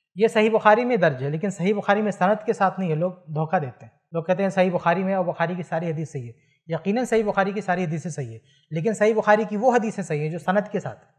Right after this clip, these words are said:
इमाम बुखारी रहमुल्लाह ने कुछ चीज़ें बगैर सनद के भी वहाँ रखी हैं, वो सही गलत दोनों हो सकती है। खुद ये लोग भी नहीं मानते उसको। जैसे सही बुखारी में है कि साहबे कराम के दौर में जब आमीन होती थी पूरी मस्जिद गूंज जाती थी,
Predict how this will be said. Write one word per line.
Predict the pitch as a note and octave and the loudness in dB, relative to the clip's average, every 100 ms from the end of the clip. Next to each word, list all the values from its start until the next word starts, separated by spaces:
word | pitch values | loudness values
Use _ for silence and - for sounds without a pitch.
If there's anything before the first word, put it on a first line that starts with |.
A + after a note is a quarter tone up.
| _ D#3 | _ -6
इमाम | D#3+ F3 | -2 -2
बुखारी | C#3+ D#3+ G3+ | -2 0 2
रहमुल्लाह | G3 D#3+ D3 C#3+ | 2 0 -2 -2
ने | G#3 | -2
कुछ | A#3+ F3+ | -4 -8
चीज़ें | - D#3 A3+ | -6 -4 -2
बगैर | F3+ E3 F#3+ | 0 -2 -4
सनद | F3+ G3 G3 | -2 -4 -4
के | B3 | -2
भी | |
वहाँ | A#3+ G#3 | 0 0
रखी | D3+ - A#2+ | 0 -8 -18
हैं, | A2 _ _ | -18 _ _
वो | G#3 | -10
सही | D3+ F3 | -6 -4
गलत | A#3 B3 | -4 -4
दोनों | G3 D4 | -4 -6
हो | E4+ | -8
सकती | E3 _ - | -12 _ -20
है। | _ - | _ -2
खुद | G3 | 4
ये | A#3+ | 8
लोग | D4+ D4+ | 8 6
भी | |
नहीं | E4 C#4 | 2 2
मानते | F3+ C#3 | 0 -2
उसको। | B2+ - C3+ | -10 -16 -10
जैसे | D3 F#3+ A#3+ | -6 -4 2
सही | A#3+ | 2
बुखारी | A3+ G#3+ A3+ | 4 4 4
में | A3 | 2
है | F#3+ - - _ _ _ _ F#3 | -2 -4 -20 _ _ _ _ -4
कि | G3 G3 F3+ - | -2 -2 -6 4
साहबे | F3 F#3 F#3 | 4 6 4
कराम | G3 G3 | 2 2
के | F3+ | 0
दौर | G3 F#3+ | 0 0
में | F3+ | 0
जब | F3 | 0
आमीन | E3 E3+ F#3+ | 0 0 -2
होती | F3+ F#3 | -2 -4
थी | F#3+ | -8
पूरी | G3 F#3 | -8 -6
मस्जिद | F3 F3 C#3 | -6 -8 -4
गूंज | E3 F#3+ | 0 0
जाती | C#3 A#2+ | -2 -8
थी, | A2+ | -16